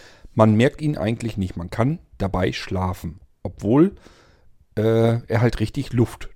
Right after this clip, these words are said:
durch den Raum pustet. Und das, deswegen finde ich das völlig genial, das Ding. Ähm,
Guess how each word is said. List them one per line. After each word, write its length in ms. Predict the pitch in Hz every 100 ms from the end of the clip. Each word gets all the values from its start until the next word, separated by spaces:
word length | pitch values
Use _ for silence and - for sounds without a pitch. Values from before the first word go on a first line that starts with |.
| - -
durch 240 | 95 -
den 200 | 92 87
Raum 260 | 90 85 85
pustet. 500 | - 92 - - -
Und 200 | 80 90
das, 280 | - -
deswegen 400 | - 85 - 92
finde 180 | 90 95
ich 40 | 90
das 160 | 95
völlig 320 | - 87 87
genial, 320 | - 90 101 87
das 180 | -
Ding. 200 | - - - - - - - - - _ _ - _ _ _ _ _ - -
Ähm, 640 | 127 110 107 104 104 104